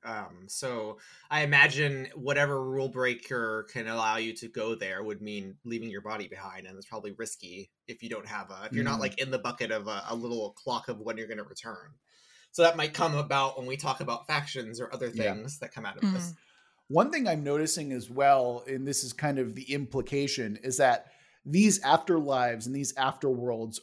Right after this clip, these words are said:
Speaker 2: are not physical places that you can go to, much like, you know, Mount Olympus or,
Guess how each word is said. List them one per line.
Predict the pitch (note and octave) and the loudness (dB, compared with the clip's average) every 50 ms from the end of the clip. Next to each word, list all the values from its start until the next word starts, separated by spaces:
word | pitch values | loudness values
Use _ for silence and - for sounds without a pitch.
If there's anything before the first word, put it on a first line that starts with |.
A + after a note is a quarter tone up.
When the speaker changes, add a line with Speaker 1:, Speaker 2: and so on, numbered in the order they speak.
| _ - | _ 8
Speaker 2:
are | C#3+ D3+ D3+ D3 | 10 10 10 10
not | C#3+ D3 D#3 F3+ F#3 - - - - | 8 6 6 6 6 4 -2 -14 0
physical | - - E3 D#3 B2+ D3+ D3+ - D3+ C#3+ B2 | 8 10 10 10 10 8 2 4 2 2 2
places | - - D#3+ D#3 D3+ - D#3+ D3 C3 A#2 | 2 0 0 0 2 0 0 0 2 4
that | B2+ C3+ B2+ C3 | 4 4 4 2
you | C3+ C#3 C3 | 0 0 0
can | C3 - C3 A2+ A2+ | 0 0 -2 -2 2
go | G#2+ E3 F#3+ G3 E3 | 8 12 12 12 12
to, | - - C#3 C3 B2 A#2 | 12 8 0 0 0 0
much | A#2 B2 B2+ B2 - - | 0 0 0 0 0 -2
like, | C3+ B2+ A#2 A2+ A2 - - - | -2 -2 -4 -4 -4 -8 -12 -10
you | B2+ C3 C3 A#2+ | -6 -4 -2 -2
know, | A#2+ A#2 | -2 -2
Mount | A#2 A#2 A2+ A2+ A#2 A2+ A#2 | -4 -4 -4 -4 -4 -6 -6
Olympus | A2 A2 A2+ A2+ A2+ A2+ A#2+ A2 A2 G#2 - - | -6 -4 -4 -4 -2 -2 -2 -2 -2 -4 -4 -6
or, | G#2 G2+ G2+ G2 | -6 -6 -8 -8